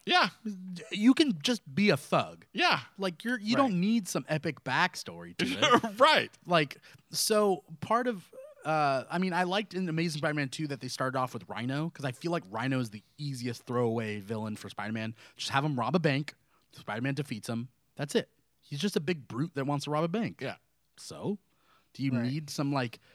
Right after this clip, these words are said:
Speaker 2: like, big backstory? No, save that for the comics where you have time to, like, explain that stuff.
Speaker 1: Yeah.
Speaker 2: Um, so there's tiers, but there's also figuring out what hero or what villains work together well. Like, why would Joker or why would Two-Face and Riddler team up in,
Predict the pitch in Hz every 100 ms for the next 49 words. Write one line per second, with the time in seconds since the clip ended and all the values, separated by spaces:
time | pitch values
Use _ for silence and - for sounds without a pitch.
0 | _ _ - 135 117 - 131 120 101 110
1 | 170 208 262 160 196 196 185 143 - 104
2 | 92 - - 98 101 - 104 101 95 92
3 | 92 - 95 - 95 90 85 - 80 71
4 | - _ - - - 113 107 101 - 170
5 | 160 143 - 220 185 160 175 175 175 185
6 | 190 202 185 170 - _ - 185 185 180
7 | 123 156 - _ 135 147 147 139 139 147
8 | 147 135 139 143 127 - 113 - 104 104
9 | 92 90 - - 95 76 - _ _ _
10 | _ _ 185 180 226 247 180 - 170 175
11 | 160 147 _ - 160 143 117 175 196 180
12 | 135 - 185 151 156 139 117 117 113 -
13 | 107 92 90 98 95